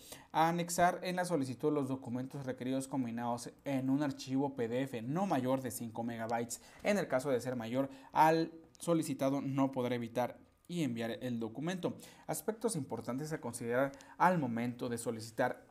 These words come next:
una beca, y esta aplica para todos los programas de becas. Realizar la solicitud de admisión correspondiente a la institución donde desea realizar los estudios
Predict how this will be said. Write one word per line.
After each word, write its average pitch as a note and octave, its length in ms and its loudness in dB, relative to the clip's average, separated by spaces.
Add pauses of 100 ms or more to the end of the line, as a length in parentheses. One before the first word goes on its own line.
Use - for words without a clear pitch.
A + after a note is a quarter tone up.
una C#3+ 280 2
beca, A2+ 320 -4
y A2+ 100 -2
esta A2+ 200 -4
aplica C#3+ 360 -2
para B2 240 2
todos B2+ 480 4
los C#3 160 0
programas A2 460 -4
de A#2 80 -2
becas. C3+ 340 -2 (400)
Realizar B2 320 0
la F#3+ 100 2
solicitud D#3 400 0
de E3 60 6
admisión D3 380 0
correspondiente B2 640 -2
a - 20 0
la D3+ 80 0
institución C3 580 -2
donde F3+ 580 6 (120)
desea C3 380 0
realizar A#2+ 320 -2
los A#2+ 320 -4
estudios C#3+ 420 -2